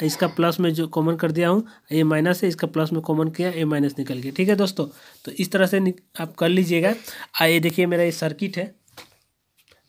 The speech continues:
ये सर्किट है। अब मैं इसको मैं कॉमन कर दे रहा हूँ। ये देखिए प्लस का प्लस में जोड़ दूंगा इस तरह से।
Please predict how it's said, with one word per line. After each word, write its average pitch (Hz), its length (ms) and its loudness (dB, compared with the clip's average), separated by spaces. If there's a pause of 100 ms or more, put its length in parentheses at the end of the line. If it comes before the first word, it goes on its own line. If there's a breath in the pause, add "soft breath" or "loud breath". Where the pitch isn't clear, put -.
ये 165 120 -6
सर्किट 160 420 -4
है। 180 160 -4 (120)
अब 147 60 -4
मैं 160 160 2
इसको 160 220 0
मैं 160 180 2
कॉमन 160 280 0
कर 160 140 0
दे 156 120 2
रहा 147 120 -2
हूँ। 175 180 -6 (560)
ये 143 160 -4
देखिए 139 260 -4
प्लस 151 300 -2
का 165 140 -4
प्लस 156 320 -4
में 160 80 -2
जोड़ 156 200 0
दूंगा 151 280 -4 (600)
इस 143 160 -12
तरह 139 140 -6
से। 170 160 -10